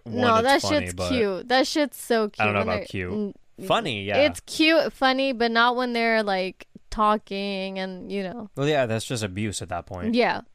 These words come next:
Speaker 1: Like, you're abusing
Speaker 2: Like,
Speaker 1: that child.
Speaker 2: you're gonna get your kid bullied.
Speaker 1: You're going to jail. They're gonna
Speaker 2: And why would you want that for your kid? Like, what the fuck is wrong with you?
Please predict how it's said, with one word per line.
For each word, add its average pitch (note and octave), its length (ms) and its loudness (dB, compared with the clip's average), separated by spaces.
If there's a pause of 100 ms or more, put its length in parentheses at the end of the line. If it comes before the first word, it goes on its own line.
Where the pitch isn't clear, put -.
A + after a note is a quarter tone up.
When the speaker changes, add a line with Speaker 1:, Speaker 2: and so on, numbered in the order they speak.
(120)
Speaker 1:
Like, - 120 -6
you're A#3 160 2
abusing A2+ 420 0
Speaker 2:
Like, B3 200 4
Speaker 1:
that G#3 60 -8
child. G2+ 360 -4
Speaker 2:
you're B3 160 4
gonna B3 240 0
get G#3+ 240 0
your F#3 140 -4
kid G3 260 -10
bullied. G3 200 0
Speaker 1:
You're C3 140 2
going B2+ 400 0
to G#2+ 100 0
jail. G2 460 0
They're F#2+ 220 -2
gonna A2+ 220 0
Speaker 2:
And A3+ 80 2
why A#3 160 4
would C4 180 2
you B3+ 120 -2
want A3+ 220 0
that F#3+ 280 -2
for - 80 -6
your G3 200 -2
kid? G3 400 -2
Like, F#3 260 -4
what G#3 200 -4
the A3+ 100 -6
fuck A3 280 -6
is G3 140 -6
wrong G3+ 280 -4
with G3 200 -12
you? F3+ 400 -10